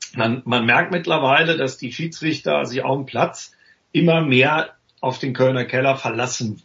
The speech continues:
wollen und eben nicht, das hast du ja gerade auch an einem Beispiel angebracht,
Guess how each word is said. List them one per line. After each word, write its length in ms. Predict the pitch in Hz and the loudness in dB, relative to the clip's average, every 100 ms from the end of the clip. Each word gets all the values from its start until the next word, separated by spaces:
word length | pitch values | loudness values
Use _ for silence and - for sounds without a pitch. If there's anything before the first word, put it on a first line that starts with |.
| 101 | 0
wollen 440 | 117 120 175 - - _ _ _ | 4 6 6 4 -2 _ _ _
und 260 | 139 143 - | -6 -4 0
eben 300 | 135 123 107 | 2 2 2
nicht, 500 | 123 247 - - - | 4 2 0 -10 -8
das 160 | 135 - | -4 -2
hast 220 | 131 - | -2 -2
du 40 | |
ja 100 | 131 | -2
gerade 280 | 117 120 120 | 0 0 0
auch 100 | 120 | -4
an 120 | 117 | -4
einem 80 | 113 | -4
Beispiel 320 | 110 113 - | -4 -4 -4
angebracht, 440 | - 131 139 143 | -2 -2 0 -2